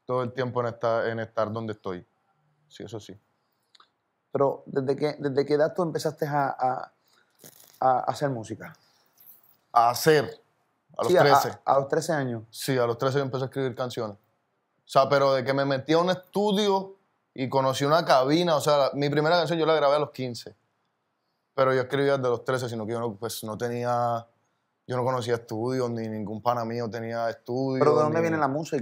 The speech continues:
Speaker 2: la musa a los trece años por lo regular?
Speaker 1: Porque
Speaker 2: Eh,
Speaker 1: a mí desde chiquito, la verdad, me gustaba la música.
Speaker 2: Ok.
Speaker 1: Desde niño, desde niño, o sea, desde muy niño.
Speaker 2: ¿Reggaetón?
Speaker 1: Todo, en
Speaker 2: Todo.
Speaker 1: general, en general. O sea, yo, yo,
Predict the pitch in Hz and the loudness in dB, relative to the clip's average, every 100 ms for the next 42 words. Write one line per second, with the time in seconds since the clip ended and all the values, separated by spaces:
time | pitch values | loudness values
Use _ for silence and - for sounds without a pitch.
0 | 104 123 120 139 147 127 110 - 123 143 | -6 -4 -4 -4 0 0 0 -2 -2 -2
1 | 143 139 139 135 123 120 120 - _ _ | -2 0 2 2 2 2 0 -6 _ _
2 | - 156 165 - 160 160 156 156 165 160 | 2 4 4 4 6 6 6 4 2 2
3 | 151 135 143 151 143 131 135 139 135 135 | 0 0 2 4 4 2 0 0 0 2
4 | 135 131 131 120 113 107 - _ _ _ | 4 2 -2 -6 -8 -12 -18 _ _ _
5 | _ 113 110 135 - _ - 131 127 127 | _ -14 -12 -12 -16 _ -6 -2 2 2
6 | 131 147 143 120 110 113 139 143 120 107 | 2 0 0 -2 -4 0 0 0 -2 -2
7 | 135 123 117 113 120 147 147 147 147 143 | 2 2 2 -2 -2 -2 2 6 6 6
8 | 170 202 208 - _ _ _ _ - 139 | 4 2 -8 -16 _ _ _ _ 2 2
9 | 143 110 117 127 139 135 135 110 107 120 | 4 0 -2 2 6 6 6 4 -4 -8
10 | 123 127 123 135 127 104 101 107 135 123 | -6 -2 2 4 2 -2 -10 -2 2 2
11 | 120 123 120 117 123 120 110 | 2 2 2 2 0 0 -2